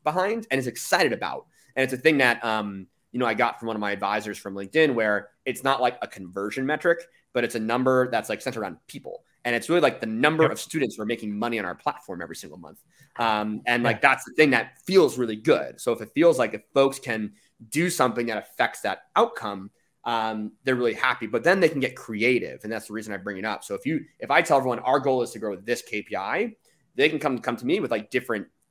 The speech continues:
Speaker 1: theories on how they might grow that number. Um, and it also gives us a way of, like, "Hey, that sounds like a good thing, but if you can't tell me how it affects this kind of, like,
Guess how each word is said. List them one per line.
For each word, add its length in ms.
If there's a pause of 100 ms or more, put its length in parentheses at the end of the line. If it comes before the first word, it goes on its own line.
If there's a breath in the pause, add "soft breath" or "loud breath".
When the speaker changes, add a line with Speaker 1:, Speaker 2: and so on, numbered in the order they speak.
(280)
Speaker 1:
theories 580 (220)
on 240 (120)
how 260
they 120
might 240
grow 200
that 200
number. 360 (280)
Um, 380
and 120
it 100
also 260
gives 200
us 60
a 40
way 160
of, 60
like, 200
"Hey, 260 (200 soft breath)
that 140
sounds 140
like 100
a 60
good 200
thing, 400 (120)
but 100
if 100
you 80
can't 260
tell 160
me 120
how 180
it 60
affects 380
this 140
kind 220
of, 80
like, 220